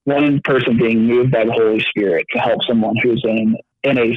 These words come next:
system of oppression for whatever reason. Maybe her own choices, maybe the world has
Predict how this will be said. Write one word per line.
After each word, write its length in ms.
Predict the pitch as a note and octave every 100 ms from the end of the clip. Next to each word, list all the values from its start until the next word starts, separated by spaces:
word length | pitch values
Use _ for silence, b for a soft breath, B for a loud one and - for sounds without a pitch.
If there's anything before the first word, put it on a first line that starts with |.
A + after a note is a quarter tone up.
| -
system 320 | B2 - A2+
of 100 | G#2+
oppression 580 | - - A2 - G2 G#2
for 100 | A2+
whatever 380 | A2+ A#2 G2+ E2+
reason. 420 | F#2 A#2 A2 A2+
Maybe 220 | A#2 A2+
her 160 | A#2+ A#2+
own 160 | A#2 A#2+
choices, 340 | C#3 C#3 C3+
maybe 260 | B2 A#2 A#2
the 100 | A2+
world 300 | A#2 A2 A2+
has 120 | A#2+